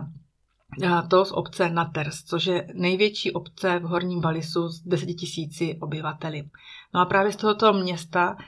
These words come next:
v minulosti směřovalo nejvíce rekrutů do Vatikánu, do té věhlasné papežské gardy. A ta vojenská garda tu vznikla už před pěti sty lety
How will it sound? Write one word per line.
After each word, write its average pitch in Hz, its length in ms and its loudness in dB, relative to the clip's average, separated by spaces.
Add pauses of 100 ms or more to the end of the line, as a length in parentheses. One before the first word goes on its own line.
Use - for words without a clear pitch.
(120)
v 160 60 -2
minulosti 185 420 2
směřovalo 185 520 0
nejvíce 185 440 0
rekrutů 175 380 0
do 175 120 2
Vatikánu, 170 540 -2
do 165 140 0
té 160 300 -6
věhlasné 156 460 -4
papežské 147 480 -6
gardy. 143 440 0 (720)
A 175 140 0
ta 196 100 4
vojenská 214 400 6
garda 196 320 2
tu 202 140 -4
vznikla 190 320 0
už 175 140 0
před - 360 -4
pěti 175 260 0
sty - 200 -8
lety 170 440 0